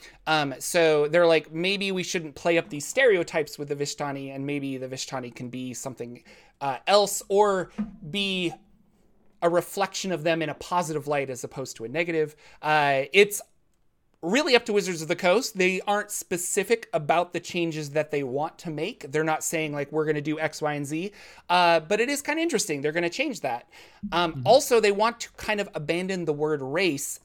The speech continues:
Speaker 1: in describing what type of creature you're playing.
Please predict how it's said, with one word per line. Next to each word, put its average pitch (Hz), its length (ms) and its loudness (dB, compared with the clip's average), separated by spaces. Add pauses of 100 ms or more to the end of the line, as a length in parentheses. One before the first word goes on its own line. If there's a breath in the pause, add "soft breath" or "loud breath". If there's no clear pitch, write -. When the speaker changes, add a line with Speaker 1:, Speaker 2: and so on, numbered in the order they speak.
Speaker 1:
in 165 100 -4
describing 160 640 -2
what - 280 -6
type 165 280 -4
of 131 160 -8
creature 233 360 -6
you're 143 200 -6
playing. 131 560 -6